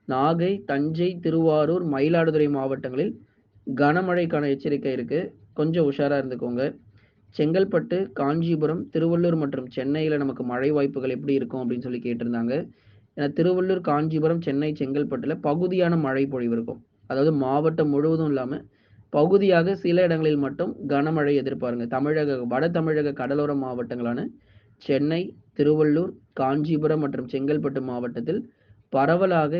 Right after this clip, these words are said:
இடியுடன் கூடிய கனமழை பகுதியாக இருக்கும். அப்போ கிட்டத்தட்ட நம்ம வட தமிழக கடலோர மற்றும் டெல்டா மாவட்டங்களில் பெரும்பாலும் கனமழையும்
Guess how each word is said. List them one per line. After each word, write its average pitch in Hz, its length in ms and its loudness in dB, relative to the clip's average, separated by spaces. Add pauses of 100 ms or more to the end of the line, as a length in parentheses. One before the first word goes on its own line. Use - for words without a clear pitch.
இடியுடன் 190 480 2
கூடிய 156 300 2
கனமழை 143 520 0 (100)
பகுதியாக 143 560 2
இருக்கும். 117 320 -6 (800)
அப்போ 123 200 -8
கிட்டத்தட்ட 147 520 -2 (520)
நம்ம 131 180 -2 (200)
வட 135 220 2
தமிழக 156 440 2
கடலோர 147 480 2
மற்றும் 143 320 -2
டெல்டா 135 340 -2
மாவட்டங்களில் 123 600 -4
பெரும்பாலும் 147 600 0
கனமழையும் 131 540 -4